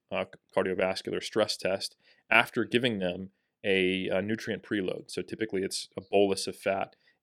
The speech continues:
or, or a bolus of carbohydrates or both. Well, typically it's a bolus of carbohydrate and, or, or,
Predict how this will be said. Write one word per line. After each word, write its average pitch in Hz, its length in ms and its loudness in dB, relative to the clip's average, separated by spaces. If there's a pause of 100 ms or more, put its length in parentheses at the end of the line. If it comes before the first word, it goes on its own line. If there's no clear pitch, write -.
or, 98 180 -2
or 107 200 4
a 92 40 2
bolus 95 380 2
of 92 80 -10
carbohydrates 90 640 -2
or 85 60 -6
both. - 360 -6
Well, 110 120 -2
typically 135 260 4
it's 113 100 -2
a 101 60 -10 (100)
bolus 120 220 6
of 117 80 -2
carbohydrate 113 560 6 (280)
and, 104 320 0 (440)
or, 110 140 -4 (440)
or, 143 360 8